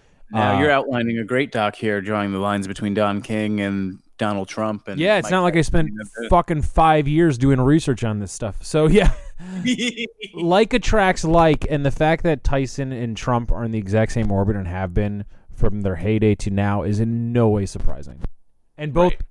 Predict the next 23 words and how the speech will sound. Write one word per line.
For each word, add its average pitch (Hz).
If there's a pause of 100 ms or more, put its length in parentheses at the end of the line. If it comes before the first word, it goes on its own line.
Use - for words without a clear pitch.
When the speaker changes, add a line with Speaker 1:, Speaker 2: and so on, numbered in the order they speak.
Speaker 2:
both 143
fucked -
around 165
with 156
wrestling. 151
That's 117
never 131
covered 131
in 123
this 110
doc. 147 (560)
Um, 95 (400)
the 143
Tyson 220
wrestling 151
angle 170
in 135
W 151
W 143
F 117
at 160
the 185
time 202